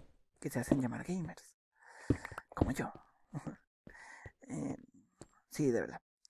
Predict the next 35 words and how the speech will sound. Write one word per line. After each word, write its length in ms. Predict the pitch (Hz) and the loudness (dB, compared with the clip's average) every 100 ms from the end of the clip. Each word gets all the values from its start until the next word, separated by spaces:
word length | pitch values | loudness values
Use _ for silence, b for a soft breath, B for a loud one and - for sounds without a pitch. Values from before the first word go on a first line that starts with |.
| - - - - - - - - | -20 -6 -4 -2 -2 -2 -2 4
Todas 180 | - 180 | 12 12
las 60 | 170 | 12
personas 280 | 156 160 156 | 6 6 2
que 100 | - | 2
conozco 300 | 139 185 196 | 2 2 0
ahorita 200 | 185 - | 0 -4
están 180 | - | -4
dormidas. 420 | - - - - - _ _ _ _ | -4 -8 -16 -20 -20 _ _ _ _
Son 320 | - 123 143 | -4 4 6
las 460 | 156 165 170 170 - | 8 6 4 2 -6
tres 200 | - - | -8 -4
cuarenta. 480 | - - 165 - - _ _ _ _ _ - - - _ - B B B B - - - _ - _ _ - 180 | -4 -4 -6 -16 -20 _ _ _ _ _ 2 2 2 _ 2 B B B B -12 -12 -12 _ -20 _ _ 0 4
Y 40 | |
como 140 | 180 208 | 8 8
decía, 240 | 208 214 | 10 10
me 80 | 190 | 10
voy 100 | 185 | 10
a 40 | |
poner 200 | 185 180 | 10 8
a 40 | 175 | 8
ver 80 | 175 | 8
la 80 | |
película 260 | 175 175 185 | 4 6 8
ahorita 260 | 196 185 160 | 6 6 0
porque 580 | - 170 151 143 131 - | -2 0 4 4 4 0
es 140 | - - | -6 -4
que 100 | 175 | 0
tengo 180 | 170 | 6
de 80 | 175 | 6
costumbre 420 | 180 165 175 127 - - - | 6 4 4 4 2 2 4
hablarle 300 | 123 139 147 | 8 8 8
a 40 | |
Minecraft 440 | 160 160 160 147 - | 8 8 10 10 10
a 100 | 175 | 10
diario. 300 | 175 156 - | 10 10 8